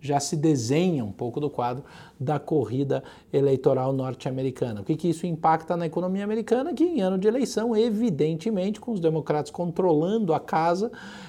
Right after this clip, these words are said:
é, não há estímulo fiscal que possa ser dado pelo presidente Donald Trump e o Banco Central americano tem algumas ferramentas, é, em taxa de juro, mas eu acho,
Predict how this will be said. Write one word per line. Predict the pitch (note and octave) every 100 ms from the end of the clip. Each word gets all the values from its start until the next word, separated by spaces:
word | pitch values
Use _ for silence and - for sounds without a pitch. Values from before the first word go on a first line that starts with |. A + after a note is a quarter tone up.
| -
é, | F#3 F#3+ G3+
não | G#3 G#3
há | G3+ G#3+
estímulo | G#3+ G3+ G3+
fiscal | G3 - F#3+ - E3+ E3+ F#3 - - -
que | F#3
possa | F3 D#3+ E3
ser | D#3+ F3
dado | D#3 C#3+ C#3
pelo | D3+ D3
presidente | D3 C#3+ C#3 C#3 D#3
Donald | E3 F#3+ G3+
Trump | F3 F3+ E3+
e |
o | G#3
Banco | F3 E3
Central | F#3 D#3 D#3+
americano | F3 F3+ E3+ F3
tem | E3 F3+
algumas | F3+ C#3+ C3+ G3 A3+ C#3+ -
ferramentas, | D3 C#3+ C#3 C#3 D3 D#3+ - - - - -
é, | D3+ E3+ F3
em | E3+ E3
taxa | E3 D#3+ G3
de | E3+
juro, | F3 G3+
mas | G#3+ G3
eu | G3+ F3+
acho, | E3+ F3+ - -